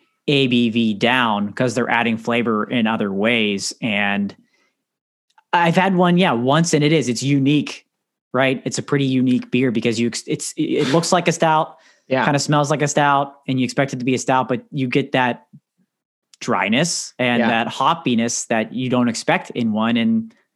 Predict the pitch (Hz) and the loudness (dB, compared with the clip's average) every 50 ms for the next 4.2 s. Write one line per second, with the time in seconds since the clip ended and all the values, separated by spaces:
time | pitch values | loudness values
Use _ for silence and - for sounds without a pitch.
0 | _ _ _ _ _ 127 123 123 117 123 120 120 107 98 107 120 117 113 - - | _ _ _ _ _ -4 -2 -2 0 0 0 0 0 0 0 -2 -2 -4 -6 -12
1 | _ _ _ _ - 143 139 143 135 139 - - 185 160 156 160 143 143 135 - | _ _ _ _ -2 -2 0 0 0 0 0 2 2 4 4 4 4 2 2 2
2 | - - 160 135 139 - - - - - - - 175 170 175 160 143 - - 175 | 2 2 0 0 0 0 0 0 2 2 2 0 2 2 0 0 0 0 0 0
3 | 160 - - 135 127 131 139 135 - - 156 156 147 123 117 117 139 151 151 151 | 0 0 -2 -4 -2 -2 -4 -4 -2 0 2 2 2 2 0 0 0 0 2 2
4 | 147 143 135 - | 2 0 -2 -6